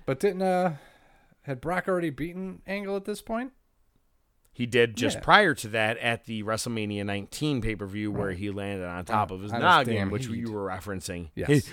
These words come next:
Speaker 2: He, on his heat. At number sixteen, the Brain Brust-, uh, Brain Brusters.
Speaker 1: Brain Brusters.
Speaker 2: The Brain Busters
Speaker 1: Ruh-roh.
Speaker 2: versus,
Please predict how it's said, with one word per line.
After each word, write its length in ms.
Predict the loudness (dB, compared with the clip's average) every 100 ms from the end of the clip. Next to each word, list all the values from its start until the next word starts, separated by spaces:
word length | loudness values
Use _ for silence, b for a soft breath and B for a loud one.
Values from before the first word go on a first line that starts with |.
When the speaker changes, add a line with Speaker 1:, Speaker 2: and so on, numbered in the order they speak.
| -4
Speaker 2:
He, 60 | 0
on 80 | 0
his 120 | 2
heat. 400 | 6 10 10 8 B B B -20 _ _ _ _ -20 -20 -20 _ _ -20 _ _ _ _
At 240 | 0 0 _ _ _ _ _ _ _
number 360 | -2 0 2
sixteen, 1000 | 0 0 0 -2 -6 -4 -2 -2 -4 -6 -8 -18 -20 -8
the 140 | -6
Brain 520 | -4 2 4 4 0
Brust-, 420 | -6 -10 -10 -12 _
uh, 100 | -6 -6 _
Brain 280 | -10 -8 -4
Brusters. 460 | -4 -2 -4 -6 0
Speaker 1:
Brain 160 | 2 4
Brusters. 420 | 4 4 4 2
Speaker 2:
The 120 | 4
Brain 680 | 8 8 8 6 6 4 4
Busters 760 | 2 8 8 8 0 0 2 2
Speaker 1:
Ruh-roh. 400 | 2 2 2 2 4
Speaker 2:
versus, 680 | 8 10 8 -2 -8 -10